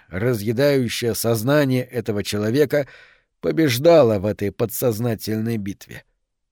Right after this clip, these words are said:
Включение этой функции сейчас было чистым блефом, но существовало что-то такое, что Маас должен был узнать прежде, чем Хаммонд сдастся и умрёт.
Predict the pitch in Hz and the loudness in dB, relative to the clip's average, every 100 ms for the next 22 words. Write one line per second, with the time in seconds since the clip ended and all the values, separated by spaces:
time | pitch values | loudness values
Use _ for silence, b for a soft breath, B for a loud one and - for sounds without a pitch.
0 | _ - - 127 120 151 135 123 117 110 | _ -8 0 2 2 2 2 0 0 -2
1 | 165 151 - 117 - 107 160 156 98 110 | -4 -6 -4 -4 -4 -6 -6 -6 -4 -2
2 | 156 139 - 160 139 - 131 123 139 151 | 0 0 -2 -4 -4 -4 -2 0 2 2
3 | - 104 90 _ _ _ _ 143 131 135 | 2 -4 -6 _ _ _ _ -10 -8 -8
4 | 123 131 - 127 131 143 131 - 127 113 | -6 -6 -2 0 2 2 0 -2 -4 -4
5 | 101 92 151 160 135 b b b - - | -4 0 2 2 0 b b b -20 -4
6 | 123 123 151 156 - 101 151 147 123 127 | 0 2 4 2 0 2 4 4 2 -2
7 | 120 131 135 107 135 127 - 139 160 120 | 0 0 0 -2 -2 -4 -4 -2 0 -2
8 | 98 107 - 104 95 131 127 123 101 82 | -4 -6 -4 -4 -4 -4 -2 -2 -4 -8
9 | 85 92 143 127 - - - - 120 107 | -16 -2 0 0 -4 -8 -8 -4 -4 -2
10 | 107 104 - - | -4 -6 -6 -16